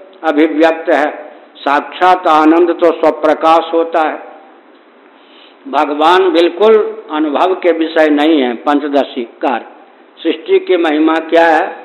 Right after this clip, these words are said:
भगवान अनुभाव्य हो रहे हैं। सनघट, सनपट, संत्याप, अस्थिभू, अमुक है, है, है, अमुक भांति, भांति,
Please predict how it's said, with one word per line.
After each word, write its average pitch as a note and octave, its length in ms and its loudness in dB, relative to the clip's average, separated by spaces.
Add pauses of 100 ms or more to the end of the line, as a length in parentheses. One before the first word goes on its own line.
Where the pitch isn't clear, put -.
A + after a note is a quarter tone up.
(560)
भगवान B2+ 420 0
अनुभाव्य D3 580 2
हो D#3+ 160 4
रहे E3 140 4
हैं। F#3 340 0 (540)
सनघट, C#3+ 540 -2
सनपट, D3 680 -2
संत्याप, C#3+ 800 -2
अस्थिभू, D3+ 580 0 (480)
अमुक D#3 340 -2
है, C#3 460 0
है, C#3+ 340 -2
है, F3 120 0 (920)
अमुक D3+ 340 0
भांति, C3+ 480 0
भांति, C#3+ 760 0